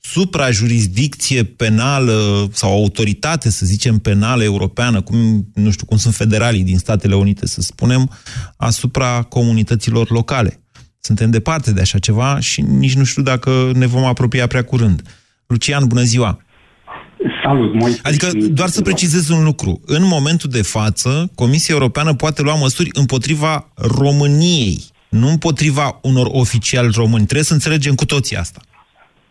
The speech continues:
Speaker 1: Ok? Poftiți.
Speaker 2: Ok, am înțeles și mulțumesc. Uh, Moise, eu mă leg de un lucru.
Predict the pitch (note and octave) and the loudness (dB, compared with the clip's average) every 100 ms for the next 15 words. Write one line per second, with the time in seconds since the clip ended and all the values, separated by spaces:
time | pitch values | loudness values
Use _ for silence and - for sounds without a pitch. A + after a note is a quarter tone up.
0 | _ _ _ _ - G#2+ D#3 E3+ - - | _ _ _ _ -12 -6 -4 -4 -10 -20
1 | - - - C3 - B2 - - F3+ F3+ | -10 -8 -4 -2 0 0 0 0 2 0
2 | - _ - A#2 B2 - C3+ C#3+ - - | -4 _ -6 -2 0 0 0 -2 -4 -4
3 | A#2+ A#2+ G#2+ A2 F2 - - - - A#2 | 0 0 0 -2 -4 -8 -12 -12 -10 -4
4 | A2+ A2 G#2+ G#2+ - - _ - C#3 G#2+ | 0 0 0 0 -4 -14 _ -2 0 -2
5 | - - - _ - - - - - _ | -8 -14 -20 _ -18 -16 -18 -20 -20 _
6 | _ - - - - A#2 F#3+ E3+ C#3 D3 | _ -8 -6 -4 -2 0 0 0 0 0
7 | C#3 B2 B2+ A2+ G2 - - | 0 0 0 2 0 -2 -8